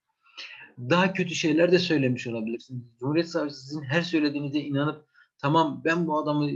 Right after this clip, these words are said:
şöyle yapacağım, böyle yapacağım." mı diyecek? Hayır. O adam, e, sizin söylediklerinizin doğru olup olmadığına da bakar. E, bu adamın ne niyetle böyle söylediğine de bakar. Yani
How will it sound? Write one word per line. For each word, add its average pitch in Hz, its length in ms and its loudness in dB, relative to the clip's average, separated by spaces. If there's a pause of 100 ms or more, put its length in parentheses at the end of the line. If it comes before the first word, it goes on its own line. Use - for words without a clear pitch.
(160)
şöyle 151 260 0
yapacağım, 143 360 -2
böyle 147 160 2
yapacağım." 151 360 0
mı 156 160 0
diyecek? 104 440 -4
Hayır. 107 320 -2 (360)
O 214 140 4
adam, 151 440 2 (420)
e, 113 340 -6 (240)
sizin 170 400 0
söylediklerinizin 131 840 0
doğru 123 200 4
olup 135 220 2
olmadığına 160 540 2
da 165 80 6
bakar. 165 460 0 (720)
E, 110 280 -2 (520)
bu 123 280 4
adamın 156 460 2
ne 175 140 4
niyetle 170 400 4
böyle 139 200 2
söylediğine 131 540 2
de 139 60 -2
bakar. - 360 -8
Yani 147 320 2